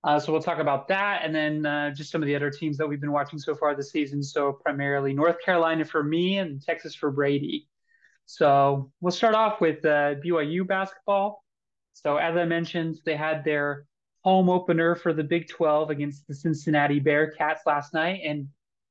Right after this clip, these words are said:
originally, I was very encouraged by this matchup for being their first exposure to the Big twelve because Cincinnati is a solid team, but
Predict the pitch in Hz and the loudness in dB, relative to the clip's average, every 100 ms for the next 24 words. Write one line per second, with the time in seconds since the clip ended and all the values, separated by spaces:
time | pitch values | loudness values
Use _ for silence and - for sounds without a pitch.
0 | _ _ 180 214 - 185 190 180 156 190 | _ _ 2 4 4 4 4 4 4 4
1 | 165 165 170 165 160 156 165 156 202 - | 2 4 4 2 0 0 0 2 0 -4
2 | - 170 180 175 175 170 208 220 - _ | -2 0 0 -2 -2 -2 -2 -2 -4 _
3 | _ _ _ _ _ 185 170 165 170 160 | _ _ _ _ _ -2 2 0 0 -2
4 | 180 170 160 165 - 165 160 156 147 170 | 0 0 -2 -6 -8 -4 -2 -2 -2 0
5 | 170 165 - 170 - 160 147 143 135 135 | 0 -2 -8 -10 -2 0 0 -2 -4 -4
6 | 139 - 147 - 156 156 139 135 _ _ | -4 -4 -6 -4 -2 0 0 -2 _ _
7 | _ _ _ _ - 185 180 156 156 220 | _ _ _ _ 2 2 4 4 4 4
8 | 180 160 - 170 190 233 233 165 143 151 | 4 2 2 4 6 4 2 0 0 0
9 | 160 | 0